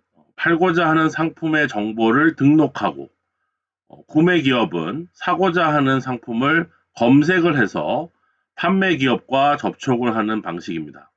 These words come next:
어, 이 마켓플레이스는, 어, 입회비라든지 아니면 상품 등록비라든지 아니면 광고비나,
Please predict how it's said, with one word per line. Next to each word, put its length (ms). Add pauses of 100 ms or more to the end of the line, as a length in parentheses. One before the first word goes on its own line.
(800)
어, 160
이 100
마켓플레이스는, 1400
어, 220
입회비라든지 1300 (460)
아니면 280
상품 480
등록비라든지 1300 (100)
아니면 340
광고비나, 1000